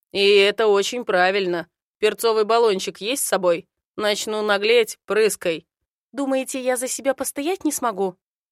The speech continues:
«Знаю, что сможешь. Садись давай». «Боитесь, что машину дождем зальет?» «Мы живем в Питере,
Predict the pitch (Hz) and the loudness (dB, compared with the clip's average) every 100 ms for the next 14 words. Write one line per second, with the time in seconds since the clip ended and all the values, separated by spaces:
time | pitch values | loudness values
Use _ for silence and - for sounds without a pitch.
0 | _ _ 175 190 185 180 180 185 - 233 | _ _ -10 -4 -2 0 0 -2 -8 -8
1 | 214 180 175 185 - _ _ - 254 254 | -4 -2 -2 -6 -10 _ _ -4 0 2
2 | 262 254 190 175 175 156 _ _ _ _ | 0 -2 0 0 -2 -4 _ _ _ _
3 | _ _ _ _ _ _ _ _ _ _ | _ _ _ _ _ _ _ _ _ _
4 | _ _ _ _ _ _ _ _ _ _ | _ _ _ _ _ _ _ _ _ _
5 | - 240 254 277 302 285 - - 277 269 | -8 -2 0 0 -2 -4 -4 -2 0 0
6 | - 285 262 269 254 370 339 294 233 196 | 0 0 0 -2 0 0 2 0 0 -4
7 | - _ _ _ _ - 214 226 226 247 | -6 _ _ _ _ -10 -2 0 2 4
8 | 240 220 - 262 220 180 175 | 2 0 -4 -4 0 0 -2